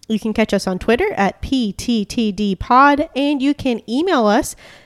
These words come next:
at P T T D pod at gmail dot com. Please be sure to like,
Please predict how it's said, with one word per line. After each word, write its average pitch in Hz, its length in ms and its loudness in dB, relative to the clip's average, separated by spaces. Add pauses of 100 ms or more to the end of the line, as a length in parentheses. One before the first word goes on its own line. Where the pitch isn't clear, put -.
(160)
at 247 200 0
P 254 280 0
T 233 280 -2
T 233 260 -4
D 214 220 -2
pod 208 320 2
at 190 200 -2
gmail 185 340 -2
dot - 220 -6
com. 247 420 0 (360)
Please 277 180 4
be 269 140 2
sure 233 300 4
to 196 760 2
like, 190 680 -2